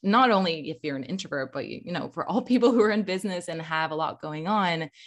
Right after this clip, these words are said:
it's so important that we do take the time to take care of ourselves because it's not something that I have done in the past because I've been, you know, go, go, go since the beginning because I felt like I'd never had the time. I just need to be working at the business at all hours, or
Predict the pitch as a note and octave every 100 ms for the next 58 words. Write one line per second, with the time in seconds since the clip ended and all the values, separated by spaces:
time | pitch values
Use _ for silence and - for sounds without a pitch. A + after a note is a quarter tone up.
0 | - - F#3 - F#3 F3 F#3 E3+ D#3 D3
1 | D3+ D#3 - F3 F3 F3 E3 D#3+ D3+ D3+
2 | C#3+ C#3+ C#3+ C#3 D3 C#3+ D3 C#3 C#3+ D3
3 | - - - - D#3 D3 B2+ _ _ _
4 | _ _ F#3+ F#3+ G#3 G#3 A3+ B3 C#4 C#4
5 | F#3+ D#3+ F3 F3 D3+ D#3+ D#3+ D#3 - C3+
6 | G3 F#3 F3+ D#3 - D#3 F3+ F3+ F#3 E3+
7 | C#3 D3+ A3+ A3 A3 G#3 G3+ F#3+ F#3+ F#3
8 | - F3+ E3+ E3 D#3+ E3+ - D#3+ G#2+ D3+
9 | - F3 - D#3+ D#3 D3 C#3+ F3 F#3+ F3+
10 | E3+ E3+ - G3 G3 E3+ E3+ F#3+ - -
11 | - E3 F3+ F3 F3 D#3+ - D#3+ E3+ D#3+
12 | D#3+ - D#3+ - F3+ F3+ F3 G3 A#3+ A#3
13 | E3+ D#3+ - D#3 - E3 E3 F3 F3+ E3
14 | D3+ D3+ D#3 D3